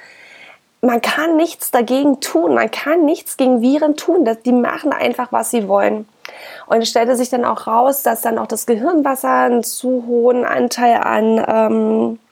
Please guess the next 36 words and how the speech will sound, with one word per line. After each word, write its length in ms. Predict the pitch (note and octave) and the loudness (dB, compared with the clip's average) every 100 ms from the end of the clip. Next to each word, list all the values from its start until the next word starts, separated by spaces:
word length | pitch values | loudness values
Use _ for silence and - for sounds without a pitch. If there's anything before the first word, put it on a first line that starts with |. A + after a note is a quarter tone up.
| - | -6
oh 120 | F#3+ | -4
Gott, 180 | F#3 F#3+ | -2 -2
Leute, 480 | G3 F#3+ G3+ G3+ G#3 - _ - - - - - - - - | -2 0 -2 -2 -8 -16 _ -20 -20 -20 -20 -20 -20 -20 -10
Leukozyten, 920 | A3 A#3+ C4 C4+ - C#4 C#4 C#4 C#4 C4+ | -4 -2 -2 -4 -4 -4 0 2 0 -2
sorry, 420 | - - A#3 B3 | -6 0 2 4
wenn's 160 | A#3+ A#3 | 4 2
jetzt 180 | A#3 - | 0 0
nicht 200 | B3 - | -2 0
richtig 320 | A#3+ B3+ A3+ | -2 -2 0
ist, 200 | A#3 A#3+ | 0 0
an 140 | A#3 | -2
alle 200 | G#3+ A3+ | 0 -2
Fachleute 520 | A#3 A#3 A#3+ A3 A3+ A3+ | -2 -4 0 0 0 0
da 140 | G#3+ | 0
draußen, 400 | A3 G#3+ A3 A#3 | 0 -2 -2 -4
tut 140 | - | -2
mir 80 | A#3+ | 0
leid, 200 | A3 G#3+ | 2 2
aber 280 | G#3+ A3 A3 | 2 0 0
ich 100 | A3 | 0
denke, 240 | A3+ A#3 | -2 0
ihr 100 | A#3 | 0
wisst, 240 | A#3 - - _ - | 0 -4 -10 _ -4
auf 120 | G3+ | 0
jeden 140 | B3+ | 2
Fall 120 | B3 A#3 | 2 2
war 120 | A3+ | 2
da 140 | A3 - | 2 0
ein 480 | A3 A3+ A3+ - G#3+ | 0 2 0 -2 -4
bestimmter 440 | A3 C4+ C4 - | 0 0 0 -2
Anteil 380 | B3+ A#3+ A#3+ A#3 | -4 -2 -2 0
im 140 | B3 | 0
Gehirnwasser 600 | A#3+ A3 B3 A3 A3 A3+ | 0 0 0 0 -2 -4
viel 380 | G#3+ B3+ D#4+ E4+ | -6 -2 -2 -2
zu 280 | - C4 A3 | -4 -4 2
hoch, 420 | C4 B3 C#4+ - | 2 4 2 0